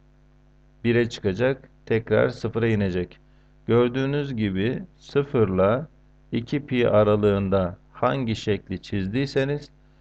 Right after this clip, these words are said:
bundan sonra da aynı şekli çizmeye devam edecek arkadaşlar.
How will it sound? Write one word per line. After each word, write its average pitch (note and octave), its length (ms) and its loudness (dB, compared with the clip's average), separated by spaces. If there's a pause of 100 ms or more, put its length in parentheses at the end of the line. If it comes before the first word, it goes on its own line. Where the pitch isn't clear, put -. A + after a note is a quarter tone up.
(260)
bundan B2+ 360 2
sonra G2+ 340 2
da C3 320 2
aynı B2 320 0
şekli G#2 380 -4
çizmeye A2+ 540 -2
devam A2 320 6
edecek F2+ 340 -4
arkadaşlar. F2+ 680 -2